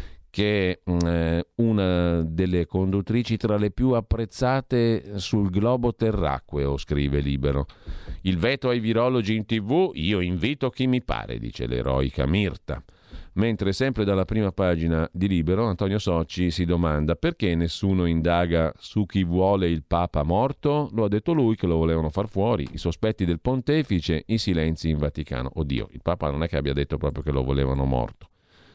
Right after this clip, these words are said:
Che insomma stavano già preparando il conclave, forse davano per scontato che morisse, o co-, qualcuno magari lo auspicava, per carità. Insomma, Antonio Socci dice: "Perché non indaghiamo?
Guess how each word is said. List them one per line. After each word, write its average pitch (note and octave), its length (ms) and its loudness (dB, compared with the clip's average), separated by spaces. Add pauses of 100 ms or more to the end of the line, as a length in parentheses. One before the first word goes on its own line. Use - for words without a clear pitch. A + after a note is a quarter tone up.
(120)
Che - 140 -2
insomma A2+ 300 0
stavano F#2 300 2
già F2+ 140 2
preparando E2+ 540 0
il D#2+ 80 0
conclave, D2+ 720 0
forse D#2 360 -4
davano D2+ 320 2
per D#2+ 160 -2
scontato F2 580 -2
che E2 120 -4
morisse, D#2+ 500 0
o E2+ 80 0
co-, F2 320 0
qualcuno B2 340 0
magari D2+ 260 0
lo C#2 120 2
auspicava, C2 680 -2
per C#2+ 160 -4
carità. A2 440 -2
Insomma, G2 440 -2
Antonio A#2+ 400 -6
Socci F2 360 -6
dice: D2+ 240 -8
"Perché B2 240 -4
non E2 160 0
indaghiamo? C#2+ 640 0